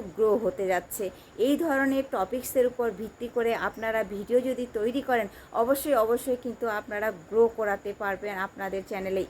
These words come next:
YouTube অ্যালগরিদম কিন্তু বলেই দিচ্ছে যে আপনাদের এই ধরনের টপিকস কিন্তু ধীরে ধীরে গ্রো হচ্ছে। আপনারা এরই উপর ভিত্তি করে কিন্তু আপনারা ভিডিও তৈরি করেন, অবশ্যই, অবশ্যই কিন্তু আপনারা গ্রো করাতে পারবেন। তো আপনাদের চ্যানেলে গ্রো হবে। তো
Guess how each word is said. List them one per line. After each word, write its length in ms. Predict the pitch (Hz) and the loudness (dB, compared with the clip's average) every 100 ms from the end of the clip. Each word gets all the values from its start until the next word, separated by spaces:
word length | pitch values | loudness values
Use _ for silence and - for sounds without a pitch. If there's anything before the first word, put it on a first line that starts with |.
| 240 | -4
YouTube 300 | 254 294 285 | -2 -4 -4
অ্যালগরিদম 560 | 214 214 226 240 254 262 254 | -2 -2 2 2 2 0 -2
কিন্তু 200 | 262 254 269 190 | -6 -4 -4 -2
বলেই 300 | 202 220 277 277 | 0 2 2 0
দিচ্ছে 320 | 285 - 247 185 - - 233 | -2 -2 -2 -2 -10 -16 2
যে 60 | 247 202 | 4 4
আপনাদের 400 | 233 233 233 226 - 233 | 0 -2 4 2 2 -2
এই 100 | 277 | 0
ধরনের 340 | 302 254 233 233 226 | 0 -2 -2 -6 -4
টপিকস 340 | 185 233 247 - | -4 -4 -8 -8
কিন্তু 240 | 233 226 226 190 | -8 -6 -8 -2
ধীরে 160 | 226 208 | 0 2
ধীরে 180 | 262 208 180 | 2 2 0
গ্রো 140 | 180 202 262 | 0 2 2
হচ্ছে। 280 | 247 - 302 294 - - 208 | 2 0 -4 -4 -12 -6 -6
আপনারা 340 | 208 233 226 214 220 | -2 0 0 0 6
এরই 180 | 254 302 285 | 6 6 0
উপর 160 | 302 269 214 | -2 -2 -2
ভিত্তি 320 | 247 - 262 262 | -6 -4 -6 0
করে 160 | 233 233 | 2 2
কিন্তু 200 | 233 208 220 | -2 -6 -4
আপনারা 240 | 208 208 196 190 | -4 -2 -4 -4
ভিডিও 220 | 202 214 226 | -4 -2 2
তৈরি 200 | 247 240 240 | 2 2 0
করেন, 180 | 247 254 - - - | 0 0 -8 -16 -4
অবশ্যই, 340 | 220 269 - 247 | 2 2 4 2
অবশ্যই 320 | 214 233 262 233 | 2 -2 -4 -6
কিন্তু 180 | 226 233 202 | -8 -6 -6
আপনারা 260 | 208 202 226 196 | -6 -2 -2 0
গ্রো 140 | 226 226 220 | 4 4 2
করাতে 340 | 208 196 - - | -2 -2 -2 -6
পারবেন। 300 | 196 190 190 185 - | -4 -2 -4 -8 -10
তো 40 | - 208 | -2 -2
আপনাদের 360 | 208 233 226 220 - | 0 -2 0 -2 -4
চ্যানেলে 340 | 196 202 226 226 175 | -2 0 0 -2 0
গ্রো 140 | 220 202 202 | 4 4 2
হবে। 240 | 208 185 180 - - - | -4 -2 -4 -6 -20 -8
তো 80 | - | 2